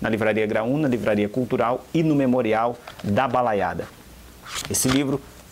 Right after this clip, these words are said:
ele traz a história dos três mortos, também fala sobre o culto aos mortos, como, ah, os mortos eram cultuados anteriormente, como são agora,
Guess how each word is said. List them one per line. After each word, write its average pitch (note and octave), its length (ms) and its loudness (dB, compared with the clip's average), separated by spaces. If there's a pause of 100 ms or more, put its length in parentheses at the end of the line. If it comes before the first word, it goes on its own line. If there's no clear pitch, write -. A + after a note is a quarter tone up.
ele G#2+ 140 0
traz B2 360 2
a B2 40 2
história A#2 320 0
dos G#2+ 140 -2
três G2+ 260 0
mortos, A2 460 0
também B2 420 0
fala G#2+ 340 0
sobre G#2 300 -2
o - 20 -8
culto F3+ 360 0
aos G2+ 180 0
mortos, B2 680 0 (360)
como, D3 500 2 (680)
ah, G2+ 420 -2
os G#2+ 140 -4
mortos A2+ 460 0
eram A2+ 200 0
cultuados A2+ 680 -2
anteriormente, G#2+ 680 0
como A2 240 -2
são G#2 240 0
agora, A#2 440 0